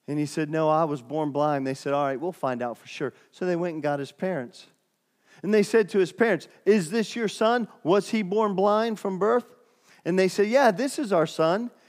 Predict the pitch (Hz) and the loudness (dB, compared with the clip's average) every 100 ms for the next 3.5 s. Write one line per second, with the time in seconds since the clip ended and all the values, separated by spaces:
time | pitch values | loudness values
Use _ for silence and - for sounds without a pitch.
0 | _ 226 233 240 269 262 294 226 190 269 | _ 0 4 4 4 4 2 0 -2 2
1 | 285 247 269 302 285 160 117 104 _ _ | 2 4 4 4 4 0 -4 -10 _ _
2 | _ _ _ - 180 208 277 285 262 - | _ _ _ 0 4 6 6 6 4 0
3 | 262 302 359 370 - | -2 0 0 0 -8